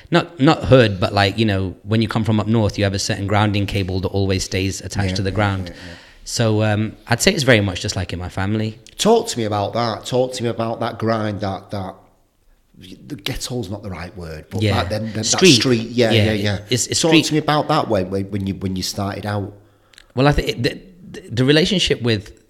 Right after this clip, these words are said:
Speaker 1: that is interesting because I grew up in, well, I was born here in Bolton, so it's my first time back here in, you know, twenty plus years. So I'm so happy about that. Uh, but within a few months of me being born, the way that the story goes is my dad realized, "Okay,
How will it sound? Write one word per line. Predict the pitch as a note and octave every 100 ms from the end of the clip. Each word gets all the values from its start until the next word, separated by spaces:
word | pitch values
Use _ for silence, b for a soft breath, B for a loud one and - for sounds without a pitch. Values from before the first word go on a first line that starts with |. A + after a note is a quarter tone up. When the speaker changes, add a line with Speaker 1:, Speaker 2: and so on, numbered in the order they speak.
| F#2+
Speaker 1:
that | A#2 F#2 - - _ -
is | G#2+ G2+ -
interesting | A2 A2 - G#2
because | G2 G2 G2 F2 - b b b b _ _ _ _ _
I | A2+ B2
grew | A#2 G2 B2
up | A2+
in, | A2+ G#2+ G#2 G2+ - -
well, | A2
I |
was | G#2
born | - C3
here | A#2+ A2
in |
Bolton, | G2 F#2 - A2+ C3 -
so | -
it's | G#2
my | G#2
first | - G#2+
time | - G2+ G2+
back | G2+
here | - G2+
in, | F#2+ F#2+
you | G2+
know, | F#2 F2
twenty | - G2
plus | F#2 F#2+ -
years. | F#2 F#2+
So | G2+
I'm |
so | G2
happy | G#2 G2+ G2
about | F#2 F2+
that. | F2+ G#2 - B B B B -
Uh, | G2+ G2+ G2 F#2+ F#2 - - _ _
but | - F#2+ -
within | G#2 A2
a | A2
few | - A#2+
months | A#2 A2 G#2 -
of | F#2+
me | G2+
being | F#2 G2 F#2
born, | G2+ G2 F2+ G#2 - _
the | -
way | G2+
that | G2+
the | F#2+
story | F#2+ A2 G#2
goes | G2 G2 F2+
is | F#2
my | F#2+
dad | F#2+ F#2
realized, | G2 F#2+ F#2 F#2+
"Okay, | F#2+ F#2